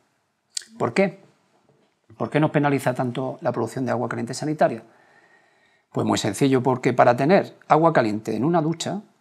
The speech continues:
agua caliente instantánea en una ducha, tenemos que sobredimensionar las calderas. Y te, me, me intento explicar.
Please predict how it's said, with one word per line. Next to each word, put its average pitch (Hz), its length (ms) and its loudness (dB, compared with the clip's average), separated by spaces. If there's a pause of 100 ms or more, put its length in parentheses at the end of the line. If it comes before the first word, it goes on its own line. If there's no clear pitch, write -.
(1000)
agua 113 260 2
caliente 120 300 2
instantánea 107 480 -2
en 107 80 -4
una 147 160 -2
ducha, 160 380 -6 (200)
tenemos 139 340 0
que 170 140 -2
sobredimensionar 123 880 -2 (300)
las 123 260 -2
calderas. - 800 -6 (760)
Y 120 120 -8
te, 120 400 -10 (220)
me, 120 500 -6
me 123 220 -4
intento 120 360 -2
explicar. 113 440 -8